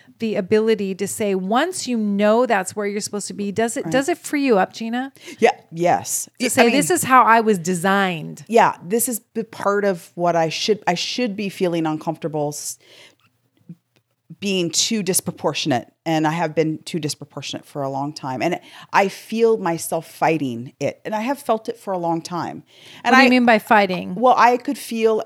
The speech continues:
Speaker 2: and I always sort of chalked it up because it's family. It's, it's all about family and, and,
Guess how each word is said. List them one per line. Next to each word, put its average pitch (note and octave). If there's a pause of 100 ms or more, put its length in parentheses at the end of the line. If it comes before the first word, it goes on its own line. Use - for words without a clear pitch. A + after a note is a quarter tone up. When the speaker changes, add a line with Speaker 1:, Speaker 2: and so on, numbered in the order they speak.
Speaker 2:
and D3
I G#3+
always G#3
sort G3+
of -
chalked F#3+
it F#3
up F3
because C4+
it's -
family. A3
It's, E3
it's -
all G3
about F#3
family F#3
and, D3 (520)
and, F3